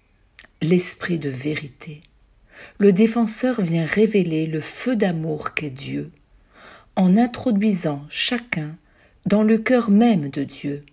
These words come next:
dans le cœur transpercé du Fils, lui, le premier défenseur. Nous avons bien besoin d'un défenseur pacifique. Le Christ nous sauve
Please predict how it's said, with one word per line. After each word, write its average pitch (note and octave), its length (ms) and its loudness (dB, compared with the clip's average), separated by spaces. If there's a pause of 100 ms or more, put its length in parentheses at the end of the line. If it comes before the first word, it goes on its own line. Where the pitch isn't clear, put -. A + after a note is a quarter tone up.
(680)
dans G#3+ 140 6
le A#3+ 140 6
cœur A#3+ 340 -2
transpercé - 800 -2
du D#3 160 -2
Fils, - 680 -6 (340)
lui, F#3+ 420 2 (420)
le D#3 140 0
premier D#3 440 -2
défenseur. D3 840 -6 (1400)
Nous E3+ 240 4
avons E3 220 2
bien D#3+ 260 2
besoin F3 400 2
d'un D#3 180 2
défenseur E3+ 760 -2
pacifique. - 920 -8 (440)
Le E3+ 80 0
Christ - 600 -4
nous D#3 200 -4
sauve B3 540 -2